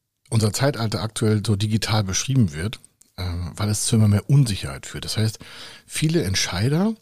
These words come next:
fühlen sich nicht mehr in der Lage, konkret klare Entscheidungen zu treffen, Führung voranzutreiben, Führungsentscheidungen auch umzusetzen,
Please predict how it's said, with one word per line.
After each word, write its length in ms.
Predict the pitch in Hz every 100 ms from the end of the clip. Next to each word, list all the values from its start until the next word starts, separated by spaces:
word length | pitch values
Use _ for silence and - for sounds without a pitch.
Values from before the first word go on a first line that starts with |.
| _ _ _
fühlen 420 | - - 151 170
sich 400 | 151 - - - _ _ _
nicht 380 | 107 147 - 151
mehr 120 | 123
in 60 | 113
der 140 | 87
Lage, 500 | 78 92 113 160 185 - - - - _ _ -
konkret 580 | 117 101 - 127 165 -
klare 440 | - 104 120 127
Entscheidungen 520 | 117 - 165 139 92
zu 140 | - 78
treffen, 560 | - 78 98 120 139 - _ _
Führung 580 | - - 208 226 151 110
voranzutreiben, 1300 | - 98 101 143 - 120 - - 82 85 95 160 - - - - - _ -
Führungsentscheidungen 1120 | - - 214 185 - 117 - - 117 117 101
auch 40 |
umzusetzen, 1000 | - 180 - - 98 85 - - 107 170